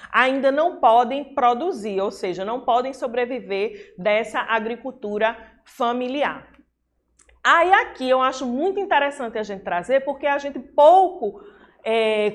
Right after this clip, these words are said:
conhece as personalidades negras que são,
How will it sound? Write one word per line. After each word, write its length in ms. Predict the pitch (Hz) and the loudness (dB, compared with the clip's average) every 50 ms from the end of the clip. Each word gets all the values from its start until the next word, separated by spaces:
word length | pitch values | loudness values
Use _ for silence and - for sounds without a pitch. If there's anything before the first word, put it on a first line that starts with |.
| 208 | 2
conhece 640 | - 381 440 427 359 269 233 240 277 - - - 302 | 6 6 6 6 4 2 2 2 2 0 0 -4 -6
as 120 | 262 269 - | -6 -6 -2
personalidades 920 | - 269 269 - 277 254 240 240 254 262 247 233 208 226 233 254 233 185 | -4 -4 -2 -4 -4 -4 -2 -2 -2 -2 0 0 0 0 0 -4 -10 -8
negras 580 | 196 214 220 233 254 254 254 233 208 214 208 - | -4 0 4 4 4 4 4 2 -2 -4 -8 -10
que 80 | - | -14
são, 460 | 220 - 277 233 233 226 - - - | -12 -8 -8 -6 -6 -8 -10 -14 -20